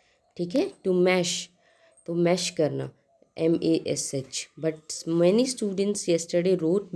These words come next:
meal। There is a difference between meal and grind। Okay? मील का मतलब होता है बेटा खाना, फीस्ट। ठीक है? दावत। और ग्राइंड का मतलब होता है पीसना, मैश।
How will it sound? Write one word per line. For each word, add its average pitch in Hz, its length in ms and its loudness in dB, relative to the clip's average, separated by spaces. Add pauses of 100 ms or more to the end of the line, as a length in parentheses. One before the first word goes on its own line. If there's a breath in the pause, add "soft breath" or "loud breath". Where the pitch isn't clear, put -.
(180)
meal। 165 420 2 (560 soft breath)
There 208 180 8
is 233 140 4
a - 20 -6 (120)
difference 233 640 0
between 196 340 -4 (220)
meal 202 340 0 (160)
and 185 320 -2 (760 soft breath)
grind। 139 360 4 (120)
Okay? 392 200 -2 (380 soft breath)
मील 208 440 4
का 247 100 2
मतलब 220 360 0
होता 190 200 -2
है 185 140 -6
बेटा 196 260 -4
खाना, 165 460 -2 (140)
फीस्ट। - 480 -2 (400)
ठीक 170 160 -8
है? 330 120 -2 (460 soft breath)
दावत। 143 480 0 (480)
और 196 300 2 (440)
ग्राइंड 175 480 4
का 214 120 4
मतलब 147 400 -2
होता 135 220 -10
है 165 160 -6
पीसना, 156 680 -8
मैश। 147 680 -2